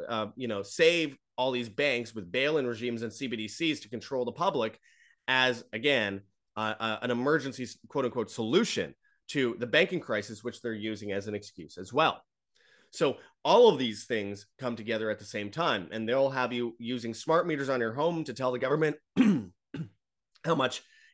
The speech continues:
gas, electricity, and water you're using on a daily basis, which will determine your carbon credit score. Same with how much you go outside, how much you, you travel, what do you, what you eat at restaurants, all those kinds of things, stopping you from eating meat so that you eat the bugs,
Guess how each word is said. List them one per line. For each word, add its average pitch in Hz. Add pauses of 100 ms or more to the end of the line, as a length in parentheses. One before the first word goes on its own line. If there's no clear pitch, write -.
gas, 196
electricity, 165
and 143
water 143
you're 110
using 104
on 101
a 98
daily 131
basis, 131
which 127
will 131
determine 170
your 147
carbon 117
credit 107
score. 117 (260)
Same 190
with 180 (180)
how 165
much 160
you 131
go 147
outside, 143
how 147
much 151
you, 127
you 117
travel, 143
what 139
do 147
you, 143
what 131
you 117 (360)
eat 139
at 120
restaurants, 127
all 139
those 135
kinds 117
of 113
things, 127
stopping 135
you 139
from 131
eating 123
meat 104 (640)
so 135
that 127
you 131
eat 135
the 117
bugs, 110